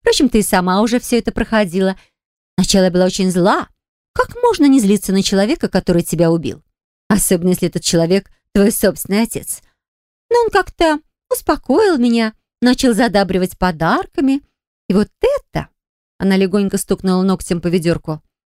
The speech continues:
Раздался приятный, похожий на колокольный звон. «Первый подарок».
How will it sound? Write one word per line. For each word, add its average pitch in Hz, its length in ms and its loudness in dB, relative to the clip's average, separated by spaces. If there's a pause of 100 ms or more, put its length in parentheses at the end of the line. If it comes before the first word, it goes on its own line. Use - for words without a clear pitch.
Раздался 165 420 0
приятный, 170 420 -2
похожий 165 440 -4
на 156 60 -4
колокольный 160 500 -4
звон. 156 320 -4 (920)
«Первый 523 420 2
подарок». 175 520 -2